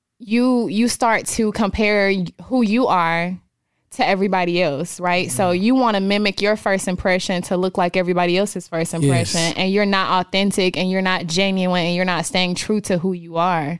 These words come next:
Speaker 2: Yeah.
Speaker 1: Um, and so I think, you know, it's just the society we live in, it's just so important for us to really, like, dig deep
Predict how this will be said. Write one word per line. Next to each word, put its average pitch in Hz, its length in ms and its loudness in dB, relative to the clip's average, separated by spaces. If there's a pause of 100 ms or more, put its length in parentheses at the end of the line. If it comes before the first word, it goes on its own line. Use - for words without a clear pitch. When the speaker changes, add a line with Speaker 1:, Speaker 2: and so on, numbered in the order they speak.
Speaker 2:
Yeah. 120 160 -10 (680)
Speaker 1:
Um, 180 140 -2
and 190 220 2
so 196 260 4
I 190 200 0
think, 202 440 0
you 208 160 -2
know, 180 300 2
it's 240 220 2
just 294 440 2 (800)
the 202 160 0
society 240 580 2
we 214 140 2
live 190 320 2
in, 175 200 2
it's 190 180 2
just 196 260 0
so 196 160 2
important 185 480 -2
for 196 100 -2
us 170 320 0
to 202 140 -2
really, 180 420 2
like, 170 540 -2
dig 185 260 0
deep 220 380 -4